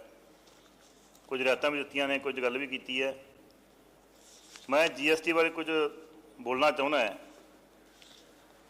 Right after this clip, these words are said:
ਕਿ ਜਿਸ ਦਿਨ ਦੀ ਜੀ ਐਸ ਟੀ ਲਾਗੂ ਹੋਈ ਹੈ, ਸਾਡੇ ਪੰਜਾਬ ਦੀ ਜਿਹੜੀ ਆਰਥਿਕਤਾ ਹੈ, ਕਾਫੀ ਕਮਜ਼ੋਰ ਹੋਈ ਹੈ ਸਰ।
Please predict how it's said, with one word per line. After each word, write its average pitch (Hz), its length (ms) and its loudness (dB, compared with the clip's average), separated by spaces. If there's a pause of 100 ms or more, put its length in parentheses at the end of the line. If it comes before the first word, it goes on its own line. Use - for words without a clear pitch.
(1080)
ਕਿ 165 140 -2
ਜਿਸ 147 180 -6
ਦਿਨ 175 160 -4
ਦੀ 180 100 0
ਜੀ 143 180 0
ਐਸ 156 100 4
ਟੀ 170 120 0
ਲਾਗੂ 139 280 4
ਹੋਈ 147 240 2
ਹੈ, 156 60 6
ਸਾਡੇ 147 240 8
ਪੰਜਾਬ 139 360 8
ਦੀ 139 60 0
ਜਿਹੜੀ 143 140 0
ਆਰਥਿਕਤਾ 135 460 6
ਹੈ, 117 200 4 (580)
ਕਾਫੀ 135 220 2
ਕਮਜ਼ੋਰ 127 320 -6
ਹੋਈ 110 160 -10
ਹੈ 98 60 -6
ਸਰ। - 140 -16